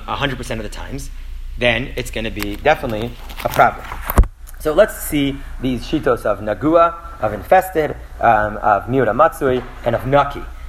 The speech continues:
Okay, and then we're gonna explore a little bit about what should be the halacha in these regards. So let's see the infested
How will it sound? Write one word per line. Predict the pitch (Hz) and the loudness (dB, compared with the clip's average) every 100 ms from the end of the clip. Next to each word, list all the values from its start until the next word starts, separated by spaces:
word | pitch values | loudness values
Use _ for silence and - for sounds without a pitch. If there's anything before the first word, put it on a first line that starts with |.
| - | -4
Okay, | - 160 180 - | 4 4 4 0
and | |
then | 139 | 0
we're | 139 | 2
gonna | 127 120 117 - | 2 2 2 -2
explore | 120 - 147 127 | -10 -2 2 4
a | |
little | 123 123 | 4 2
bit | 110 113 | 0 -4
about | - 104 98 | 0 0 0
what | 120 117 117 - | 0 2 2 0
should | 107 | -6
be | 110 | -4
the | 107 | -4
halacha | 95 107 104 98 110 | -2 -2 -2 -6 -6
in | 107 | -6
these | 104 98 | -8 -8
regards. | 104 - - - - - - | -8 -8 -8 -12 -14 -14 2
So | 160 | 4
let's | 180 233 - | 6 4 0
see | 175 170 | 0 0
the | 123 127 120 123 | -2 -2 0 0
infested | 123 120 143 - 123 117 | 0 4 2 2 -2 -2